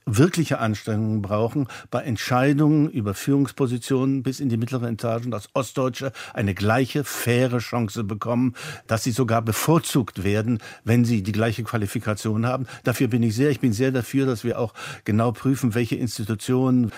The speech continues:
weiter nach Osten verlagert wurden. Es war für mich einer der entscheidenden Argumente in der damaligen Debatte über Bonn-Berlin zu sagen, die Politik muss ihr Schwergewicht nach Ostdeutschland verlagern,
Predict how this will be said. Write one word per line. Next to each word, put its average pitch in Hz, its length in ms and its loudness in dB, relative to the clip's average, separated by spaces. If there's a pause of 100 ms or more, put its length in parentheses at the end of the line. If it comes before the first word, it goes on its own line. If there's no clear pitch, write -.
weiter 120 340 2
nach 110 220 -2
Osten 120 320 -4
verlagert 117 500 0
wurden. 123 240 0
Es 113 140 -4
war 131 100 -2
für 127 160 2
mich 170 240 2
einer 139 200 2
der 131 160 -4
entscheidenden 160 600 2
Argumente 131 560 0
in 123 80 0
der 110 120 0
damaligen 117 600 2 (380)
Debatte 127 400 2
über 107 340 0 (220)
Bonn-Berlin 127 640 4
zu 127 120 -2
sagen, 127 420 -2 (100)
die 139 60 2
Politik 143 500 2
muss 160 220 0
ihr 143 160 0
Schwergewicht 127 760 0
nach 117 160 -4
Ostdeutschland 107 560 -6
verlagern, 117 520 -4